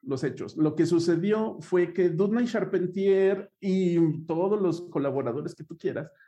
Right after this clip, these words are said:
en el, en el dos mil doce, al momento que publicaron su artículo en Science, ellos estaban haciendo estas, estas reaccioncitas, las hacían en un tubo de ensayo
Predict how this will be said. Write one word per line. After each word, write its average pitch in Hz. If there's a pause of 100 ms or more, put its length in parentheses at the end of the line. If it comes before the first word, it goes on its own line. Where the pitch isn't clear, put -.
(360)
en 165
el, 160
en 160
el 156
dos 151
mil 202
doce, 180
al 151
momento 156
que 208
publicaron 175
su 180
artículo 175
en 165
Science, 135
ellos 175
estaban 165
haciendo 147
estas, 160
estas 156
reaccioncitas, 160
las 139
hacían 143
en 147
un 156
tubo 160
de 160
ensayo 170